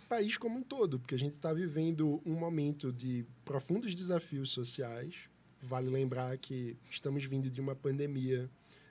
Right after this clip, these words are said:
que, além das vítimas, das centenas de milhares de pessoas que perderam suas vidas, causou profundos problemas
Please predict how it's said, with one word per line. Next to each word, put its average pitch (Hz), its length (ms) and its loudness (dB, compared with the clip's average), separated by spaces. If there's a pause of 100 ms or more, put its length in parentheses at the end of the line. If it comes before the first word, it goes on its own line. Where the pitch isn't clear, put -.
(120)
que, 135 680 0 (320)
além 135 340 4
das 147 220 4
vítimas, 123 640 -2
das - 260 -10 (240)
centenas 139 520 2
de 139 60 2
milhares 139 380 0
de 135 60 -4
pessoas 131 320 -4
que - 80 -10
perderam 135 560 0 (400)
suas 147 360 6
vidas, 135 460 2
causou 127 640 0 (340)
profundos 156 420 0
problemas 139 760 4